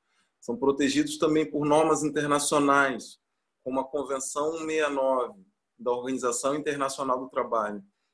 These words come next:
que prevê que qualquer que seja a necessidade em terras quilombolas, existe que ser cumprido a consulta prévia,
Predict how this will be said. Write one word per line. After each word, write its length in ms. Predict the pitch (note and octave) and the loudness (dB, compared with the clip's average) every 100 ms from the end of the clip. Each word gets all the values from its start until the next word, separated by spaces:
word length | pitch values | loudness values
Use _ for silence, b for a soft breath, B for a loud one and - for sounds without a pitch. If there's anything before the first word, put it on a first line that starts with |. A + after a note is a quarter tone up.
| _ | _
que 100 | G#2 | -14
prevê 560 | - D#3 C#3 B2 C3+ B2+ | -4 -2 -2 -2 -4 -4
que 140 | B2 | -8
qualquer 580 | - C3+ C3 D#3 F3+ G3 | 2 2 2 0 0 0
que 120 | F#3 | -8
seja 540 | - C#3+ C3 A#2 A2+ - _ _ - | -6 -4 -4 -6 -10 -12 _ _ -4
a 80 | B2 | 0
necessidade 760 | B2+ B2 D3 - C3+ B2+ A#2 | 0 0 -2 0 4 6 6
em 80 | A#2+ | 0
terras 320 | A#2 C3 C#3 | -4 -6 -6
quilombolas, 840 | - C#3 C3 A2+ A2 A2 G#2+ - - _ _ - | -8 -6 -4 -2 2 2 0 -8 -18 _ _ -6
existe 760 | C3 A#2+ C3+ D#3 F#3 - - | -2 -2 -4 -4 -6 -6 -10
que 240 | - C#3+ C3+ | -8 -6 -6
ser 280 | - C#3+ - | -4 -6 -4
cumprido 680 | C3+ - B2+ B2 G#2+ G2+ - _ _ - | -8 -4 -2 -2 -4 -8 -12 _ _ -2
a 80 | |
consulta 640 | B2+ D3 B2 - F3+ F3 - | 0 0 0 -2 -2 0 0
prévia, 640 | - C3 D3+ C#3+ A#2 F2 | 4 4 4 2 -2 -10